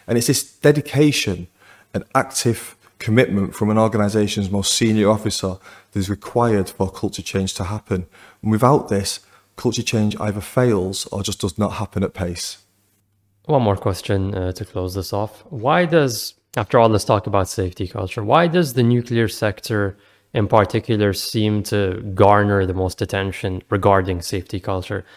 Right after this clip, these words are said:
Speaker 2: compared to other industries such as, say, oil and gas? And do you think the nuclear sector's focus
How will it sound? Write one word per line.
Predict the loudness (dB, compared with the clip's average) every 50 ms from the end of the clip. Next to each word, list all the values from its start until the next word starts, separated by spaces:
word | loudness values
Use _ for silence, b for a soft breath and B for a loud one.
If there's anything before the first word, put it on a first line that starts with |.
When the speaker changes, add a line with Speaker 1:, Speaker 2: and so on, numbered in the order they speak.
| b b b
Speaker 2:
compared | 2 2 6 8 6 6 6
to | 4 0 2 4
other | 4 4 4 2 0
industries | 0 -2 -4 -6 -6 -8 -8 -6 -6 -6 -6
such | -8 -8 -8 -6
as, | -8 -6
say, | -4 -4 -4 -2 -2 -4 -4
oil | -2 -2 -2 -2 -4 -6
and | -8 -8 -8
gas? | -6 -6 -6 -6 -8 -10 -14 -16 -14 _
And | -8 -6 -6 -6 -8 -10 b b b b b b b b
do | 2 2
you | 4 4
think | 6 4 4 6
the | 6 6
nuclear | 6 6 4 4 4 2 2
sector's | 4 2 0 0 0 2 2 2 2 2 -2
focus | 0 2 4 4 4 4 2 2 2 -2 -6 -8 -10 -14